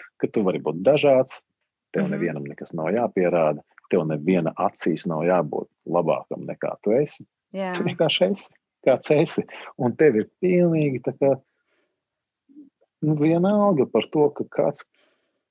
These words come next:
Speaker 1: atcerēsies, tu taču biji tāds, un šobrīd viņam tu nepatīc, jo tu esi
Speaker 2: Jā.
Speaker 1: pārāk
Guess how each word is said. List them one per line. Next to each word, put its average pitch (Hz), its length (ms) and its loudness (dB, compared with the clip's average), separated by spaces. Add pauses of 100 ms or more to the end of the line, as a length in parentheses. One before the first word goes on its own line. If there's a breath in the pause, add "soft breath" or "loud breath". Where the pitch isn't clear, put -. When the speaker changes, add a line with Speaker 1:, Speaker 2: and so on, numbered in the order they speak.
(460)
Speaker 1:
atcerēsies, 101 680 2
tu - 120 -4
taču - 280 -4
biji 95 220 -2
tāds, 127 440 2
un 87 100 -6
šobrīd 87 400 -2
viņam 82 260 -6
tu 87 100 -6
nepatīc, - 520 -4
jo 80 100 -2
tu - 100 -6
esi 180 120 -4
Speaker 2:
Jā. 175 120 -6
Speaker 1:
pārāk 76 400 0